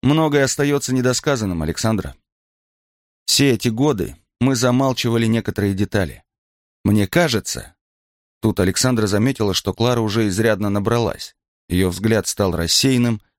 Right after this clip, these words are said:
а язык заплетался. Вино всегда оказывало на нее подобный эффект.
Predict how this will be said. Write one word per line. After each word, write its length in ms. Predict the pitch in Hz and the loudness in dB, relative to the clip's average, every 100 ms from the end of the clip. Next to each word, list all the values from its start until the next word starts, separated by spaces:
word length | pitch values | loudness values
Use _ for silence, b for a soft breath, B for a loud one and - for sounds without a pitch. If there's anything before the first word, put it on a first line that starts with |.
| - | -2
а 80 | |
язык 420 | 117 107 107 - _ - | 0 0 -2 -6 _ -4
заплетался. 760 | 98 - 104 101 64 - - _ _ _ _ _ _ | -2 -2 -2 -2 -2 -6 -14 _ _ _ _ _ _
Вино 280 | 110 156 151 | 0 2 2
всегда 400 | 120 - 147 151 | 0 -2 0 0
оказывало 540 | 92 123 123 104 95 85 | 0 -2 -2 0 0 0
на 120 | 85 | 0
нее 380 | 87 87 107 - _ _ | 2 2 2 0 _ _
подобный 540 | - 104 98 80 85 90 | -2 0 0 0 0 -2
эффект. 380 | - - - | -2 -8 -8